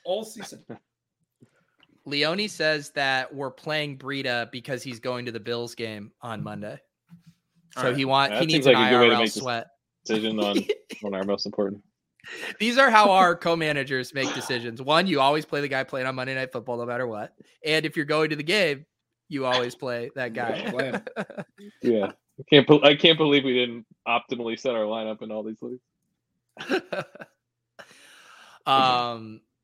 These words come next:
Speaker 2: wow, that, that sounds nice. Leone says the landscaper is taking him. Now that's just, that's the,
Speaker 3: Wow.
Speaker 2: the romance, uh, that, uh, twenty twenty-one
Speaker 1: Oh,
Speaker 2: deserves.
Speaker 1: that's amazing. The landscaper's taking him <laughs> to the game.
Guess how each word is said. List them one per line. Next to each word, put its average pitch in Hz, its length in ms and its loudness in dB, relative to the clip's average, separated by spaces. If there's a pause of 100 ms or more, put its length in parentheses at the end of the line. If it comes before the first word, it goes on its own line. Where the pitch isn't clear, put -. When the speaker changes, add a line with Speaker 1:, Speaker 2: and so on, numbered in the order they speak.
(120)
Speaker 2:
wow, 226 260 0
that, 143 180 -4
that - 220 -6
sounds 208 260 -2
nice. 240 240 -8
Leone 151 240 -2
says 175 240 -6
the 160 80 -6
landscaper 143 680 -6
is 101 120 -10
taking 101 340 -8
him. 98 260 -12 (300)
Now 131 120 -4
that's 170 220 -2
just, 131 480 -6
that's 190 220 -2
the, 143 260 0
Speaker 3:
Wow. 156 220 4
Speaker 2:
the 123 80 0
romance, 120 640 -4 (380)
uh, 110 400 -6 (120)
that, 110 220 -4
uh, 104 180 -6
twenty 113 280 -12
twenty-one 107 480 -2
Speaker 1:
Oh, - 20 -10
Speaker 2:
deserves. 104 300 -8
Speaker 1:
that's 139 300 6
amazing. 113 720 -8 (160)
The 160 80 -8
landscaper's 151 880 -2
taking 170 380 -2
him 165 180 -2 (340)
<laughs> - 320 -20
to - 80 -6
the - 120 -10
game. - 320 -12